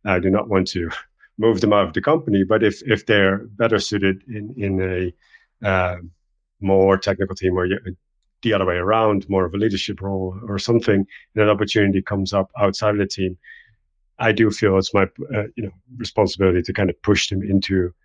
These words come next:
to that place and, uh, well, sort it out with, uh, uh, with my, uh, with my product, uh, person, uh,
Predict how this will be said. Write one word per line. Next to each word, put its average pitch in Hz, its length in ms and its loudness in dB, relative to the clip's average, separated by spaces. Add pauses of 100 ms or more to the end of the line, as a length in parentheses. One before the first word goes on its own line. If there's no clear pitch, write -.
(200)
to 101 100 -10
that 98 220 0
place 90 400 -2
and, 92 280 -4 (120)
uh, 98 120 -4 (100)
well, 101 160 0
sort 107 300 2
it 110 100 2
out 113 260 0
with, 95 320 -2
uh, 90 180 2 (760)
uh, 95 140 -10 (500)
with 95 140 -6
my, 98 220 2
uh, 104 220 0 (160)
with 101 120 -6
my 104 80 4
product, 92 520 0
uh, 90 120 2
person, 90 600 0
uh, 92 160 -2